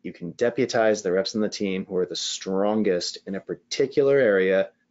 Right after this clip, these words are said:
to lead, to coach, and help you develop the rest of the team. Not only will this spread the skills of your top performers to the rest of the team, it will also help develop the next generation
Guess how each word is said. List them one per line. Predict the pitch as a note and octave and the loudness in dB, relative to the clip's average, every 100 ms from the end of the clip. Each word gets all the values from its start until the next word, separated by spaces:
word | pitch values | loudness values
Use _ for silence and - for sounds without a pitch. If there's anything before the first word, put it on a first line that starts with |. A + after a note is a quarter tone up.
| _ | _
to | F2 | -10
lead, | D#2+ A2+ B2+ B2+ A#2+ - _ | -2 2 4 2 0 -8 _
to | - | -20
coach, | - B2 A#2 A2 - - | -2 4 4 4 -6 -10
and | F2 | -16
help | E2+ - C3 - | -10 -8 -8 -4
you | A#2+ | -4
develop | E2+ D#2 G2 G#2+ G#2 | -4 -4 2 2 2
the | - | 0
rest | F#2 F2+ - | -2 -2 -6
of | F2 | -10
the | |
team. | - D#2+ A#1+ _ _ _ _ _ _ _ _ _ _ _ _ - | -10 -12 -12 _ _ _ _ _ _ _ _ _ _ _ _ -4
Not | G#2 | 0
only | G#2+ G#2+ | 2 2
will | G2 | 4
this | G2 | 2
spread | - - G#2 G#2 G#2 - - - - _ _ | 0 2 4 2 -2 -14 -20 -20 -20 _ _
the | A#2 | -4
skills | - - C3+ C#3+ | -4 0 4 4
of | A2+ | 2
your | G2+ | -4
top | F#2+ A#2 G#2 - | -4 -4 -4 -6
performers | - - B2+ C3+ F2+ G#2+ - | -16 -6 -2 0 0 -4 -6
to | - | -6
the | F2 | 0
rest | G#2+ C3 | 0 0
of | C3+ | -4
the | B2 | -2
team, | A2 C3 D3+ _ - - _ _ | 0 -2 -4 _ -20 -20 _ _
it | F#2+ | 0
will | F#2+ | 4
also | G2 G#2+ A2+ | 4 2 0
help | G#2 G#2+ - | 2 0 0
develop | - F2+ G2+ A2 - | -8 0 2 2 0
the | F2+ | -2
next | G2 G#2+ - | -2 -2 0
generation | G#2+ F#2+ F#2+ F#2+ G2 G2 | 0 2 2 0 -2 -6